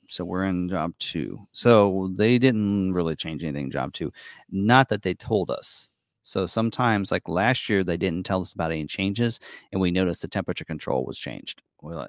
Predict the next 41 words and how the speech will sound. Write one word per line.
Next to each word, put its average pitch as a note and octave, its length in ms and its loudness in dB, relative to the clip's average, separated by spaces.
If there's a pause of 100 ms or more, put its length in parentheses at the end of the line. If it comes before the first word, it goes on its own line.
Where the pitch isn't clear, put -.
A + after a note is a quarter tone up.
they E2 180 -8
didn't E2+ 220 -6
say E2+ 160 -4
anything D#2 440 -8
to - 140 -6
us. - 120 -6
It - 80 -10
wasn't F2+ 260 2
in E2 40 -2
the D2+ 80 -2
order D#2 220 -2
guide. G1+ 280 -6
So, - 260 -2 (360)
um, E2 440 4 (380)
and E2+ 160 0
sometimes F2 540 6
I E2 100 2
have F2+ 240 0
to, E2 120 0
like, D2 280 0
go C#2 140 -2
by C#2 300 -4 (380)
line F#2 360 0
by D#2 100 0
line. D2+ 300 -2
Like, A#1+ 180 -8
I'll G2+ 160 2
read F#2+ 320 0 (140)
every G2+ 320 0
single E2+ 280 -4
line. D#2 280 -4
How F2+ 280 -6
is E2 100 -6
this E2+ 180 -10
different - 360 -6
from C#2+ 180 -12
the, C#2+ 160 -6 (200)
from F2 140 -6
the D2+ 80 -6
month D2 260 -6
before A1 380 -8